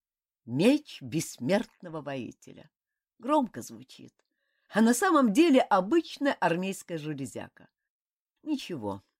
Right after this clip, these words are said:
чтобы убить волка, сгодится в самый раз. Всё равно другого оружия в монастыре нет. Ким сунул меч за пояс и вышел из храма. В тот же миг Рэю, который вёл монахов через лес,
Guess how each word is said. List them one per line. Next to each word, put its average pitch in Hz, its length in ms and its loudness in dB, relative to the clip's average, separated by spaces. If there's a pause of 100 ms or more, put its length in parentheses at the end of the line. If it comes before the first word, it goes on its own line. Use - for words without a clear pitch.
(120)
чтобы 180 380 0
убить 196 460 0
волка, 269 440 2
сгодится 175 560 -4
в - 80 -18
самый 123 300 -8
раз. - 340 -16 (480)
Всё - 160 -4
равно 359 260 4
другого 160 460 4
оружия 135 460 2
в 135 40 0
монастыре 127 540 -2
нет. 117 260 -10 (1000)
Ким 359 300 0
сунул 226 400 4
меч 170 260 2
за 135 180 2
пояс 302 420 -2
и 143 80 -12
вышел 151 320 -10
из 151 120 -18
храма. 92 460 -18 (840)
В - 180 -18
тот 254 220 2
же 190 180 -2
миг 151 420 -2
Рэю, 202 460 2
который 175 480 0
вёл 226 260 4
монахов 190 520 0
через 151 400 -4
лес, 180 440 -4